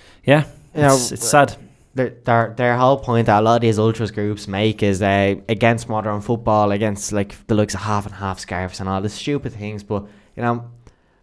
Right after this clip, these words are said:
Speaker 2: g-, comparing this, if you've ever watched documentaries about football on Netflix, you know,
Speaker 1: Aye.
Speaker 2: like,
Speaker 1: Down
Speaker 2: the,
Speaker 1: to
Speaker 2: the,
Speaker 1: turf.
Speaker 2: the Casuals. <laughs>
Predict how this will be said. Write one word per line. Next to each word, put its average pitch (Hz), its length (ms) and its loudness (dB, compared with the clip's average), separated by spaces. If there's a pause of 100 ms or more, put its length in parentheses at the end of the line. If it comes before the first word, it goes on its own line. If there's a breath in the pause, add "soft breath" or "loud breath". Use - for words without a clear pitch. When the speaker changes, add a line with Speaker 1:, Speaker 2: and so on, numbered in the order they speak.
(140)
Speaker 2:
g-, - 200 0
comparing 127 480 2
this, 117 180 2
if 107 100 -6
you've 117 160 0
ever 131 260 6
watched 120 300 2
documentaries 104 600 0
about 92 200 -4
football 98 480 0 (100)
on 95 140 -6
Netflix, 92 500 -6
you 95 80 -6
know, 95 220 -2 (380 soft breath)
Speaker 1:
Aye. 95 120 -2
Speaker 2:
like, 98 320 0 (500 soft breath)
Speaker 1:
Down 98 180 -4
Speaker 2:
the, 104 80 0
Speaker 1:
to 113 60 2
Speaker 2:
the, 117 60 -12 (180)
Speaker 1:
turf. 101 100 -4
Speaker 2:
the 113 80 2
Casuals. 110 680 0
<laughs> - 40 -20